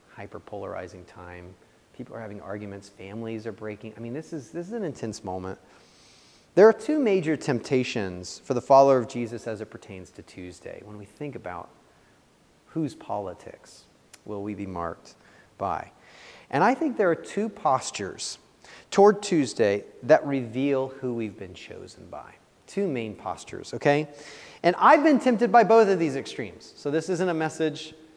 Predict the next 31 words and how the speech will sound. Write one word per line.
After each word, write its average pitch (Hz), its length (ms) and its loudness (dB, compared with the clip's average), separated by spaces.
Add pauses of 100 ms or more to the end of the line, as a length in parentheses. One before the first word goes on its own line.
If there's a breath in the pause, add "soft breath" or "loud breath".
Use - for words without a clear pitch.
(320 soft breath)
for 120 160 -8
you 139 200 -2
out 139 280 -8
there. 131 280 -8
This 131 200 -10
is 139 80 -10
a 131 80 -6
message 110 380 -12
for - 200 -14
us, - 380 -16
for 110 160 -16
me 107 340 -12 (220)
as 113 160 -12
well. 92 380 -6 (520 soft breath)
So 160 480 4
here 185 160 4
they 180 120 8
are, 127 280 10
okay? 175 360 8 (360 loud breath)
We 214 220 10
are 277 120 10
marked 170 400 6
by 151 140 6
the 147 80 0
politics 175 640 2
of 170 60 -6
the 165 40 -2
beast 110 520 -10 (200)
when, 151 560 0
number 180 320 2
one, 135 320 4